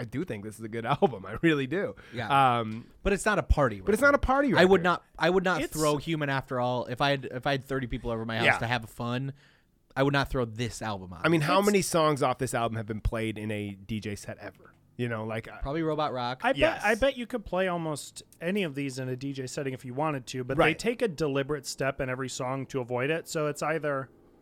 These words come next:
Speaker 3: the groove of the song is not four on the floor,
Speaker 2: Yeah.
Speaker 3: but you could put it underneath it.
Speaker 2: Or the
Speaker 3: Or
Speaker 2: B P Ms
Speaker 3: the
Speaker 2: are
Speaker 3: B P Ms
Speaker 2: so
Speaker 3: like
Speaker 2: low.
Speaker 3: ninety-two instead of
Speaker 2: There's
Speaker 3: one twenty. If you, if
Speaker 2: Yeah.
Speaker 3: you take it up to one twenty, some of these, or one twenty-five or whatever, they sound like dance songs.
Speaker 2: Yeah.
Speaker 3: And if you put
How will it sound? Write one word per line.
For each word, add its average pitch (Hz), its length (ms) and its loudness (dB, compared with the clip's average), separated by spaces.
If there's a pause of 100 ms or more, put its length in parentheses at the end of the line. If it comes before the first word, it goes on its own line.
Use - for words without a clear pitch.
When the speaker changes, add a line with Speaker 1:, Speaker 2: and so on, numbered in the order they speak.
(260)
Speaker 3:
the 147 80 0
groove 143 380 -2
of 175 100 -8
the 175 80 -4
song 151 360 -2
is 127 140 -4
not 135 280 -4
four 147 240 0
on 170 80 0
the 180 80 -4
floor, 127 560 -8
Speaker 2:
Yeah. 117 220 -8 (380)
Speaker 3:
but 160 200 0
you 127 100 -10
could 214 320 -2
put 185 160 -2
it 147 80 -2
underneath 139 420 -2
it. 117 180 -14
Speaker 2:
Or 165 180 0
the 165 80 -2
Speaker 3:
Or 135 40 -8
Speaker 2:
B 151 120 -4
P 180 180 0
Ms 170 120 4
Speaker 3:
the 151 60 2
Speaker 2:
are - 40 -2
Speaker 3:
B 175 100 2
P 160 200 -2
Ms 151 280 6
Speaker 2:
so 117 80 0
Speaker 3:
like 127 300 4
Speaker 2:
low. - 100 -14
Speaker 3:
ninety-two 143 640 -2
instead 127 240 -4
of 127 60 -2
Speaker 2:
There's 160 200 0
Speaker 3:
one 131 140 -2
twenty. 120 160 -8
If 175 140 -6
you, 349 80 2 (140)
if 170 120 -8
Speaker 2:
Yeah. - 100 -4
Speaker 3:
you 294 60 0
take 247 240 -4
it 233 80 0
up 214 120 -4
to 190 60 -2
one 143 200 0
twenty, 147 420 -4 (300)
some 214 220 0
of 202 100 -4
these, 208 280 -4
or 147 80 -4
one 143 200 -2
twenty-five 127 420 -4
or 156 60 -4
whatever, 185 340 -4 (420)
they 139 100 2
sound 143 280 2
like 127 180 -2
dance 123 260 -4
songs. 123 380 -6
Speaker 2:
Yeah. 202 180 -4
Speaker 3:
And 170 100 2
if 170 140 -2
you 226 80 -4
put 180 340 -4